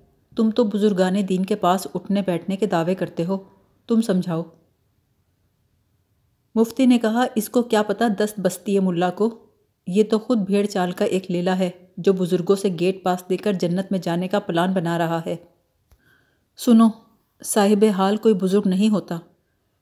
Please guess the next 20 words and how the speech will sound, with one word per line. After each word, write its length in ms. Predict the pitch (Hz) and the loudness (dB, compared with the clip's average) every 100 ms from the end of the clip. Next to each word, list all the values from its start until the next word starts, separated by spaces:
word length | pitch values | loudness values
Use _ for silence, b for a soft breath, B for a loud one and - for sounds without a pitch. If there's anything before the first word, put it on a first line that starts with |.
| _ | _
कोई 140 | 220 226 | 4 4
पहुंचा 400 | 208 196 196 208 | 4 0 2 0
हुआ 220 | 202 202 | 2 2
वली 360 | 180 175 202 | 0 0 0
या 100 | 208 | 0
कोई 200 | 190 220 | 0 0
साहिब 360 | 214 180 180 202 | 0 -2 -2 -2
करामत 440 | 208 175 170 208 - | -2 -2 0 -2 0
पीर 160 | 202 | 0
नहीं 260 | 196 175 208 | 2 2 2
होता, 300 | 185 - 160 - _ _ _ _ _ _ - | 0 -4 -8 -10 _ _ _ _ _ _ -2
ना 120 | 202 | 2
ही 160 | 208 247 | 4 2
वो 100 | 254 | 2
किसी 280 | 247 233 240 | 0 2 2
ख़ास 300 | 202 196 208 | 2 2 0
मकाम 280 | 190 190 196 | -2 -2 -2
पर 140 | 202 | -2
होता 260 | 185 151 160 | -2 -4 -4
है, 300 | 170 147 | -4 -6